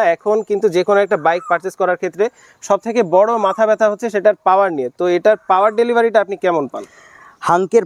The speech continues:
Speaker 2: পাওয়ার ডেলিভারি আগাগোড়ায় খুব ভালো ছিল এবং, আহ, আমি যেহেতু অনেক লং রাইড করছি বিভিন্ন জায়গায়, আমি একদিনে মোটামুটি প্রায় পাঁচশো কিলোমিটারের উপরে রাইড করছি এই বাইকটা। তো কিছু কিছু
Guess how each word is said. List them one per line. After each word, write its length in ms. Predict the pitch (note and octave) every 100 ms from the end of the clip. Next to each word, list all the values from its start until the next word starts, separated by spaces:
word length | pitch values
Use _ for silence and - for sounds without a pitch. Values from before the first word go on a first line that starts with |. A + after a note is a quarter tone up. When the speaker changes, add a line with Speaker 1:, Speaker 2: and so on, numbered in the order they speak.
| -
Speaker 2:
পাওয়ার 240 | E3 F3
ডেলিভারি 540 | F#3 G3 F#3+ G3 G#3 G3+ -
আগাগোড়ায় 460 | E3 E3 E3 F#3 F3+
খুব 100 | G3+ C3+
ভালো 180 | C#3+ D#3
ছিল 320 | D#3 F3 D#3 F#3+ _ - C#3
এবং, 200 | C#3 D#3 D#3
আহ, 280 | C3+ B2 - -
আমি 440 | C#3 D#3+ F3 F3+ D3+
যেহেতু 260 | E3+ E3+ D3 C3+
অনেক 200 | D3+ D3+ C#3
লং 100 | C3 C3+
রাইড 140 | C#3 C#3 -
করছি 340 | C3+ - C#3+ - B2
বিভিন্ন 300 | B2 C3 C3 B2
জায়গায়, 220 | A#2+ C3
আমি 240 | B2+ C3+
একদিনে 360 | C3 A#2+ C3+ C#3
মোটামুটি 400 | C3 C3+ C3 B2+
প্রায় 220 | B2+ B2+ -
পাঁচশো 260 | C3 - D#3
কিলোমিটারের 460 | D3+ D3 C3+ C#3+
উপরে 280 | C3+ C3 B2
রাইড 200 | A2+ A2+ -
করছি 200 | B2 - A#2+
এই 40 |
বাইকটা। 340 | G#2+ G#2 - B2 - - - - -
তো 200 | D#3 D#3 - - _ -
কিছু 180 | F3+ F#3+
কিছু 180 | F#3+